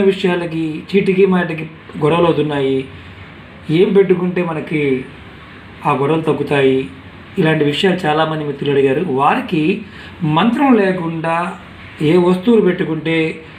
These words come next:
ఫలితాలు ఉంటాయో మీకు నేను ఈరోజు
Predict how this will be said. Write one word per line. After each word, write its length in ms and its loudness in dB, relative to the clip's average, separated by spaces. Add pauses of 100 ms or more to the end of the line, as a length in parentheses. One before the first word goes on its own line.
(460)
ఫలితాలు 400 0
ఉంటాయో 360 2 (400)
మీకు 200 0
నేను 180 2
ఈరోజు 260 4